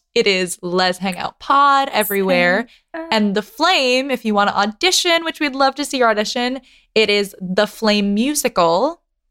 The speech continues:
Speaker 1: on TikTok, Instagram, and Twitter. So many things.
Speaker 2: So many things. So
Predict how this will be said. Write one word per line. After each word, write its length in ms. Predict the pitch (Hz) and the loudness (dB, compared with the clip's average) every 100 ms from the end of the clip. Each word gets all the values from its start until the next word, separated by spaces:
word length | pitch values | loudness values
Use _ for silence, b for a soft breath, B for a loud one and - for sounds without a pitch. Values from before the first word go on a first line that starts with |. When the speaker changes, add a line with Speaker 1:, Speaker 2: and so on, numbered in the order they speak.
| _ - | _ -2
Speaker 1:
on 200 | 185 185 | 0 0
TikTok, 340 | 196 190 185 | -4 -2 -2
Instagram, 440 | 180 185 214 226 233 | 0 -4 0 0 0
and 240 | 226 233 233 | 0 -2 -2
Twitter. 520 | 240 320 254 - 185 _ _ _ _ _ _ - _ | -2 -2 -2 -8 -14 _ _ _ _ _ _ -20 _
So 220 | - - 233 | -6 -2 0
many 200 | 226 220 | 0 -2
things. 460 | - - 214 - | -6 -10 -12 -6
Speaker 2:
So 400 | - - 240 247 | -2 0 2 2
many 260 | 262 262 269 | 0 -2 -2
things. 420 | 240 214 190 196 | 0 -2 -2 -4
So 400 | - 208 196 190 | -2 0 -2 -4